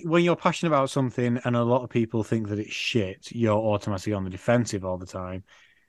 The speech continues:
And then also the fact that it was, it's so scarce would mean that I, I became a natural evangelist towards, we need, we need more smoked beers in the world, and they just simply don't exist.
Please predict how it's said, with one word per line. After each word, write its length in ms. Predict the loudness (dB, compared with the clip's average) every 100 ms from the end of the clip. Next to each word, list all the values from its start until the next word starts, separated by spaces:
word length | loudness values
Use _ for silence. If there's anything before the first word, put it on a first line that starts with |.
| _ _ -6
And 200 | -2 2
then 240 | 4 4 2
also 440 | 4 4 2 0
the 100 | 0
fact 240 | 0 -2 0
that 120 | -2
it 100 | -2
was, 300 | -2 -4 -6 -6
it's 180 | -6 -4
so 200 | -4 -4
scarce 920 | -6 -4 2 4 2 -2 -10 -14 -20 _ _ _ _ _ _ _ -4
would 200 | 0 2
mean 340 | 4 2 2 2
that 260 | 0 -2 -2 -2
I, 40 |
I 40 | 2
became 360 | 4 4 4
a 40 | 4
natural 480 | 2 0 0 2
evangelist 840 | 2 4 2 2 0 0 -2 -6 0
towards, 840 | 2 2 0 2 4 4 0 -6 _
we 140 | 4 6
need, 240 | 6 4 4
we 140 | 6
need 160 | 6 4
more 180 | 2 0
smoked 340 | 2 2 2
beers 260 | 2 2 0
in 80 | -4
the 60 | -2
world, 420 | -2 -2 -4 -8 -18 -20 -2
and 160 | 0 2
they 60 |
just 220 | 0 -2 0
simply 260 | 0 2
don't 200 | 2 0
exist. 540 | -2 -2 -2 -4 -10